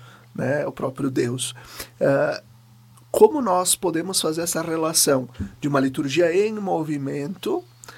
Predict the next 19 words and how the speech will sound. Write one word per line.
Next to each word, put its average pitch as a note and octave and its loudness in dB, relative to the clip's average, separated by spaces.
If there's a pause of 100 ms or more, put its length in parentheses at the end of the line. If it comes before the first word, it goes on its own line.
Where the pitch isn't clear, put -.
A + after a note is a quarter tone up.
(360)
ah, C3+ 0 (560)
e D#3+ -2
de D#3+ 0
uma E3+ 0
liturgia E3 -2 (160)
que D#3 0 (160)
preza E3+ 0
pelo D#3 -4
belo, C#3 -2 (400)
por C#3+ 0
uma C#3 0
estética F3 -2 (220)
sóbria, D#3 4 (260)
mas D#3+ -2
que E3 -6 (680)
olha D3 2 (220)
para C#3 0
o C#3 -4
belo? C3+ -6